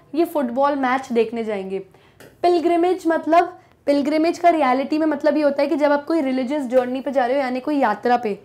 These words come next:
किसी तीर्थ यात्रा पे जा रहे हो, लेकिन यहाँ पर पिलग्रिमेज का मतलब ये है their devotion towards फुल-, फुटबॉल मैच, क्योंकि वो हर साल,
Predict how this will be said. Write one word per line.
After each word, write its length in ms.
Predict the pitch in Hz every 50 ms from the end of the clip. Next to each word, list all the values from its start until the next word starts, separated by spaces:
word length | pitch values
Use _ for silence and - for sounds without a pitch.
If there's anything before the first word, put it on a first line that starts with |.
| - - - - -
किसी 180 | 285 285 339
तीर्थ 320 | 339 339 302 302 320 311 277
यात्रा 360 | 285 269 370 359 - 254 262
पे 100 | 254 269
जा 160 | 240 254 226
रहे 120 | 208 202 202
हो, 60 | 190 - _ _ - _ _ _ -
लेकिन 240 | 311 302 370 339 330
यहाँ 220 | 320 285 294 302
पर 140 | 302 320 320
पिलग्रिमेज 540 | 311 294 285 254 269 277 285 285 294 285 -
का 120 | - 302
मतलब 380 | 285 277 277 294 285 254 226 254
ये 140 | 262 269
है 320 | 277 269 277 302 339 339 - - _ _ _ _ _ -
their 280 | 240 302 320 302 254 277
devotion 460 | 269 269 269 269 269 - 311 302 269
towards 340 | 285 262 254 262 294 277 294
फुल-, 400 | - - 277 262 254 214 208 202
फुटबॉल 440 | - 269 254 226 220 254 254 254
मैच, 280 | 254 247 214 208 202 -
क्योंकि 200 | - 262 - 302
वो 80 | 311 320
हर 180 | 285 269 262
साल, 300 | 254 - 302 302 311 330